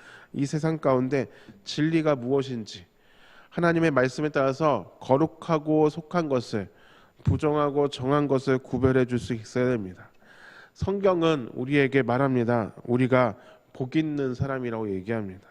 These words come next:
시편 일 편에 나와 있는 복 있는 사람의 특징이 무엇입니까?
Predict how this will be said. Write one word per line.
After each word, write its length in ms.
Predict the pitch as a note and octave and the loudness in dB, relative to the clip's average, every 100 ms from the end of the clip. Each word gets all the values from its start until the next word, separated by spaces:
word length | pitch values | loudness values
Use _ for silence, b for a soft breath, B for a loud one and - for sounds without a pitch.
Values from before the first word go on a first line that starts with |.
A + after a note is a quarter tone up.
| _ B B B B B | _ B B B B B
시편 380 | - E3 - E3 | -10 -8 0 2
일 100 | D#3+ | 2
편에 220 | D#3+ E3 | 0 -2
나와 280 | D3+ C#3 C#3+ | 0 0 0
있는 220 | C#3 C3+ | -2 -4
복 240 | C3 B2 B2 | -6 -8 -6
있는 220 | C3+ C3+ | -4 -4
사람의 320 | C3+ B2+ B2 | -4 -6 -6
특징이 400 | - - C#3+ C3+ | -10 -12 -10 -8
무엇입니까? 880 | A2+ G#2+ B2 C3 A2 G2 B2 G#2+ | -8 -10 -10 -8 -10 -2 0 0